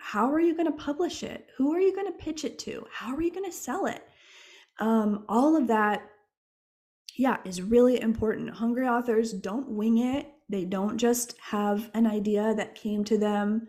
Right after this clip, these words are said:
through, you know, the mysterious muse, and they're just gonna sit down without any kind of structure or, um,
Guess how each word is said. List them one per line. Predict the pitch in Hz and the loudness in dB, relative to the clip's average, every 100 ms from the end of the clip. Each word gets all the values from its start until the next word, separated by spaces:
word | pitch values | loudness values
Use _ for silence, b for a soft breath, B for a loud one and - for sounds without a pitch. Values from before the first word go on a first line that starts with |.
| - | -12
through, | - 226 233 233 226 226 233 233 | -4 2 4 6 6 4 2 0
you | 247 | 2
know, | 226 202 | 2 2
the | 208 214 | 0 -2
mysterious | 208 - 233 226 233 226 | -2 -2 2 6 6 4
muse, | 220 202 196 190 214 233 B B B B B B B - | 0 -2 -2 -2 -2 -4 B B B B B B B -4
and | 220 208 202 202 | -2 0 0 -2
they're | - 202 | 0 0
just | 208 214 - | 2 0 0
gonna | 226 214 208 208 - - _ _ | 0 0 0 -2 -4 -12 _ _
sit | - - 233 220 | -8 -2 0 2
down | 220 208 220 247 | 2 4 4 2
without | 226 208 - 220 | 2 2 0 -2
any | 233 240 | 0 -2
kind | 254 240 | -2 -2
of | 220 | -2
structure | - - 202 202 - 226 220 233 | -4 -2 -2 -2 0 4 4 4
or, | 208 220 202 202 - | 2 2 0 -2 -6
um, | 202 202 190 185 185 190 | -6 -2 -2 -4 -6 -10